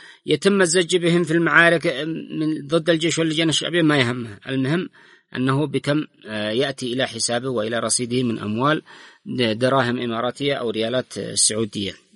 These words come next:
مشكلة. يعني عشرات القتلى حتى بعد القصف هذا، يعني تخ-، يعني لاحظوا،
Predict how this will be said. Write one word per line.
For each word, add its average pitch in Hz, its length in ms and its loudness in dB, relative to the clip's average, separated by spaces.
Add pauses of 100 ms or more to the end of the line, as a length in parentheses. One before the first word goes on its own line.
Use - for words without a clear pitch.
(120)
مشكلة. 101 340 0 (540)
يعني 147 320 2 (880)
عشرات 185 400 8
القتلى 156 520 6
حتى 208 380 8
بعد 180 220 8
القصف 156 360 4
هذا، 131 340 4
يعني 113 260 0
تخ-، - 200 -8
يعني 117 340 -2
لاحظوا، 147 460 4